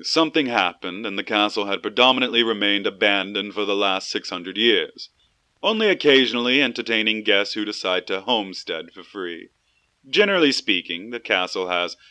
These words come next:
some mysterious ways of dealing with the occupants. Like I've said, I only seen the castle twice, once on horseback off in the distance when I was eight, and again the following year in person.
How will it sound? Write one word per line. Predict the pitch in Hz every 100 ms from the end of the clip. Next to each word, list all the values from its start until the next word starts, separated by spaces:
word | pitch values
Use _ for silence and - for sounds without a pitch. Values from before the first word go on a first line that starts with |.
| _
some | - 202 139
mysterious | 95 - 95 87 82 -
ways | 87 85 82 82
of | 76
dealing | 87 95 85 82
with | 82 -
the | 80
occupants. | 85 73 - - - _ - - _ _ _ _ _ _
Like | 90 90 107
I've | 98
said, | - 104 101
I | 104
only | 104 107 104
seen | - 98
the | 95
castle | 104 92 - 98
twice, | - 95 82 95 - - - _ -
once | 151 170 160
on | 170 165
horseback | 135 143 117 113 127 113
off | 104 -
in | 135
the |
distance | 117 101 - 101
when | 92 80
I | 87
was | 98
eight, | 92 80 - - _ _ _
and | - 87
again | 104 98 87
the | 92
following | - 90 82 85 85
year | 82 85
in | 82 95
person. | - 95 90 - - -